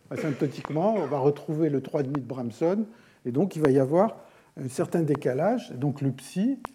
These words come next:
au bout d'un temps t, il va être de la forme psi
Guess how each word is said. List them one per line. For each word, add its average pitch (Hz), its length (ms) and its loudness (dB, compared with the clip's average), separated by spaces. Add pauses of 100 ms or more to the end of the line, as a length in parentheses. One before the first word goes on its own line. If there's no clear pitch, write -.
(560)
au 139 60 -8
bout 135 160 -4
d'un 139 160 2
temps 123 180 -2
t, 165 280 2 (480)
il 131 80 -8
va 143 100 2
être 127 140 2
de 135 80 0
la 127 160 -2
forme 202 300 4 (600)
psi - 440 -4